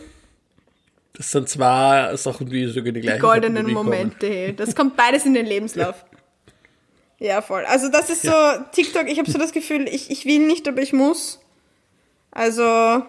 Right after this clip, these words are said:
Speaker 1: ich bin, es ist ein Paralleluniversum und ich bin noch nicht bereit dafür.
Speaker 2: Das Video
Speaker 1: Was?
Speaker 2: sechs.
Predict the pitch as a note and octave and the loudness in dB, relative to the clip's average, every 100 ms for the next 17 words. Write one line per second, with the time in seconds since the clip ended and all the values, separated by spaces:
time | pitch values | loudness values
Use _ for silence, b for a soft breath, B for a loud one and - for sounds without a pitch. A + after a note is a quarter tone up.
0 | b b b _ - - A#3 B3+ A#3+ F#3 | b b b _ -8 -8 0 0 2 0
1 | A#3 A#3 B3 A#3+ A#3 G#3+ G#3+ G#3+ G#3+ G#3 | -2 -2 -2 0 2 4 2 2 0 2
2 | G3+ G#3+ G3+ G3+ - G#3+ G3 - A3+ B3 | 0 0 -6 -8 -6 -6 -6 -2 2 4
3 | B3+ - A3 F#3+ F#3 G#3+ C3 F#3+ C#3 E3 | 2 0 -2 0 -2 -6 -6 -4 0 4
4 | F3+ F3+ F3+ F3 - | 4 4 2 0 -6